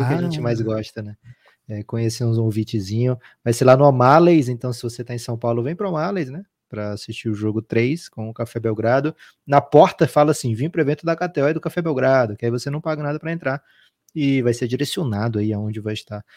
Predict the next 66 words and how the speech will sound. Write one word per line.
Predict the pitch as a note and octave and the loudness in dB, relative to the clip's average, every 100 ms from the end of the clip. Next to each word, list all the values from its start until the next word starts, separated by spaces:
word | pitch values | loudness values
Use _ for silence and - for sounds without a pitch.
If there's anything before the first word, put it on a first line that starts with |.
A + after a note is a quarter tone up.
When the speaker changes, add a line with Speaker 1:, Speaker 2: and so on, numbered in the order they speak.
| - _ - | -20 _ -8
Speaker 1:
o, | G#2+ | -4
a | G#2+ | -2
nossa | G#2+ - | -4 -2
galera, | A2+ A2+ A2 A#2 | 0 2 2 2
a | |
nossa | A#2 A2+ | 0 -2
turma, | A#2 B2 C3+ | 0 0 2
no | C#3 | 2
bar | C#3 | 4
inteiro | E3 F3+ D3+ | 2 2 0
vai | D#3+ | 0
passar | D#3+ D#3+ G3 | -4 -6 -6
o | D#3+ | -6
jogo, | G#2+ F#2+ | -6 -10
né? | G2 | -14
Então, | A2 G#2+ A2 A2+ _ | -16 -16 -16 -18 _
mesmo | G#2+ A2+ | -6 -6
que | A#2+ | -6
você | A#2 | -2
não | A#2 | -2
queira | A2+ A2+ | 0 0
s-, | A2 - _ | -2 -10 _
me | D#3 C4+ | 6 6
conhecer, | C4+ A3 F3+ C#3 E3+ | 6 4 6 6 4
por | F#3 D3 | 4 4
exemplo, | A#2+ C#3+ F3 G#3+ | 4 2 -2 -8
você | - | -10
pode | C#3 A2+ A#2 | -6 -2 4
Speaker 2:
Ou | G3 | 4
Speaker 1:
assistir | - - | 4 2
Speaker 2:
se | |
Speaker 1:
o | F3 | 4
jogo | D#3+ | 2
Speaker 2:
misturar, | A2 - D3+ D#3 | 2 0 0 -4
Speaker 1:
por | - | -6
Speaker 2:
né? | |
Speaker 1:
lá. | G2+ | -10
Speaker 2:
Mas, | - B2 | -14 -18
tipo, | _ | _
se | - | -2
Speaker 1:
É. | A2 | 0
Speaker 2:
misturar, | G#2+ G2+ B2+ | 0 -4 -8
é | C#3 | -10
bom. | A#2+ - _ _ - | -14 -18 _ _ -4
Speaker 1:
E | |
vai | B2 | 0
ter | D#3 | 2
umas | F#3 F#3 | 4 4
ativações | F#3 G3+ G#3 F#3 F#3 | 2 0 0 0 2
da | F3+ | 0
K | F#3 | -2
T | F#3 F3+ | -2 0
O | E3 | 0
bem | C3+ | 0
legais | C#3+ D#3+ B2+ B2 | -4 -4 -2 -2
lá, | A2 A2 | -4 -6
então, | A2 G#2+ G#2 | -6 -8 -8
né? | G#2 - _ _ _ _ _ - | -10 -14 _ _ _ _ _ 0
Inclusive, | F3 A3 D#3+ E3+ C#4 | 4 8 10 8 6
Guilherme, | A#3 D3 A#2+ | 6 6 4
se | C3+ | 4
você | D3 - | 4 6
entrar | A#3 - E3+ D#3 | 4 8 8 8
<laughs> | - - | 4 2
agora | F3 G3+ C3 C#3 D3 B2 | 2 4 8 10 10 8
já | A2+ A2+ G2+ | 6 2 0